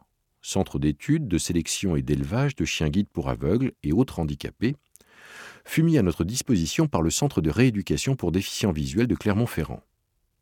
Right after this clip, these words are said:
Pour les fonds, j'eus l'occasion de prendre la parole devant un parterre de personnalités, dont Claude Évin, alors ministre de la Santé, et je l'ai interpellé sur la nécessité d'avoir à notre disposition des chiots de qualité, aptes à devenir de bons chiens guides.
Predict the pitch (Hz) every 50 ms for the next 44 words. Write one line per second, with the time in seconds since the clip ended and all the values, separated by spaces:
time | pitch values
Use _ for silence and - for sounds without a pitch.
0 | _ _ _ _ _ _ - - - - _ - 82 78 90 98 - - 175 170
1 | 131 95 85 78 - 90 85 98 135 123 90 76 - - - 127 117 85 69 62
2 | - - 82 80 107 131 147 147 127 92 85 73 78 78 73 - 90 - - -
3 | 135 110 78 67 - 87 82 - - 80 73 67 65 65 65 - - 120 143 147
4 | 98 78 69 - - 76 69 71 76 78 92 123 147 160 - _ - - 67 67
5 | 64 62 76 78 82 85 - - - 69 65 60 - - - 78 76 - - 156
6 | 160 - _ _ _ _ _ _ _ _ - - - - - - - _ - 80
7 | 90 127 156 156 127 - - 98 - - 113 123 160 - - 104 78 76 82 98
8 | - 139 127 - - - - 156 123 87 82 110 131 120 98 82 78 - - 76
9 | 78 104 - - - 107 82 73 67 - - - 123 110 82 69 - - - -
10 | 120 104 80 67 - - - 120 92 73 65 - - - 87 92 - _ _ _
11 | _ - - - _ _ - 127 135 - - - - - - 85 78 78 76 69
12 | 71 71 92 117 113 - 76 73 107 113 - - - 76 67 60 57 52 50 50
13 | - -